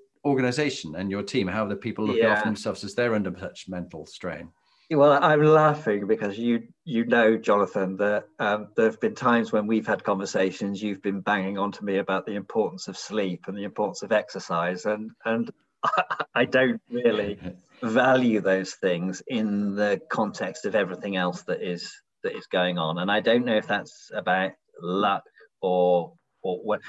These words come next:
Speaker 2: but when, when, when something gives, the thing that gives is my, um,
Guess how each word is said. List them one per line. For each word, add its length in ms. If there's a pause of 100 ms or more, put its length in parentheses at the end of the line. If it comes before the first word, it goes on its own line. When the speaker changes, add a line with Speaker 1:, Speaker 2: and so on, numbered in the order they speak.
(140)
Speaker 2:
but 120
when, 180
when, 200
when 200
something 380
gives, 720 (340)
the 80
thing 340
that 220
gives 520
is 580
my, 540 (480)
um, 360